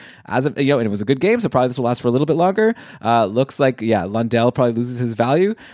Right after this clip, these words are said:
Looking at Duclair, someone who people drafted and, like, stashed and were excited to see what they could get out of him. Uh, he got points in his first two games with the Panthers, nothing in his last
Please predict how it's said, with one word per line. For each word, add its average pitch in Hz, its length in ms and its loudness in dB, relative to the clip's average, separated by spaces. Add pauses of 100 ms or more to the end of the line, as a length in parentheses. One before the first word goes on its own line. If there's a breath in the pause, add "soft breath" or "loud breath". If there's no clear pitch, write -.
(120 loud breath)
Looking 127 320 -2
at 127 200 0
Duclair, 151 480 0
someone 123 300 0
who 123 60 0
people 110 240 -4
drafted 160 600 0
and, 135 120 -4
like, 104 160 -6
stashed 165 420 0
and 139 60 -2
were 117 60 0
excited 135 340 0
to 131 80 -6
see 139 140 -2
what 131 80 -2
they 127 80 -2
could 117 100 -14
get 143 120 2
out 175 120 2
of 185 60 0
him. 202 100 2 (440 loud breath)
Uh, 113 100 0
he 123 80 0
got 117 260 0
points 151 240 0
in 147 60 -2
his 127 120 -2
first 135 320 0
two 175 120 0
games 185 240 -2
with - 80 -10
the 190 60 -4
Panthers, 196 440 0
nothing 147 300 0
in 131 100 -2
his 120 180 -2
last 120 360 -4